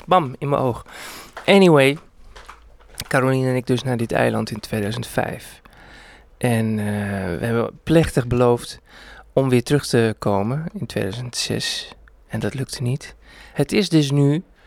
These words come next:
zestien jaar geleden dat wij hier voor het laatst waren. En de laatste keer dat wij hier waren,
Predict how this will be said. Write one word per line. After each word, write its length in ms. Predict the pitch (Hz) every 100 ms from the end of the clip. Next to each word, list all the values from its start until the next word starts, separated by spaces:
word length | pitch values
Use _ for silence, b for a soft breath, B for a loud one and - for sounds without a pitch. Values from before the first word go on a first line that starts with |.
| b b b
zestien 720 | - - - 233 202 - 185 175
jaar 240 | 165 156
geleden 580 | 147 143 143 131 120 143
dat 160 | 147 135
wij 160 | 147
hier 200 | 135 143
voor 140 | - 139
het 100 | 127
laatst 300 | 117 117 -
waren. 440 | 170 123 - 131 B B B B B B B B B - _
En 220 | - 151
de 100 | 139
laatste 420 | 147 233 277 -
keer 200 | 147 139
dat 140 | 120 117
wij 160 | 120
hier 200 | 117 117
waren, 480 | 110 - 52 - 202